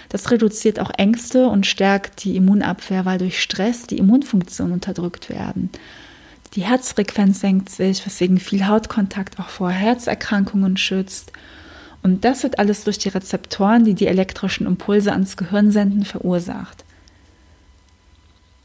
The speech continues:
Die Rezeptoren haben Nervenfasern, die zum Rückenmark führen. Und es gibt verschiedene Arten von diesen Fasern, die unterschiedlich auf Berührung reagieren.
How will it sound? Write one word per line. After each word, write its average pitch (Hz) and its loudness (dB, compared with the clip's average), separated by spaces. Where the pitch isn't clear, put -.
Die 196 -2
Rezeptoren 208 2
haben 208 6
Nervenfasern, 220 0
die 202 -2
zum - -2
Rückenmark 185 -2
führen. - -6
Und 175 -4
es 190 -8
gibt - -6
verschiedene 226 2
Arten 196 4
von 180 -6
diesen 170 -6
Fasern, 175 -4
die 190 0
unterschiedlich 220 2
auf 196 -8
Berührung 196 0
reagieren. 170 -8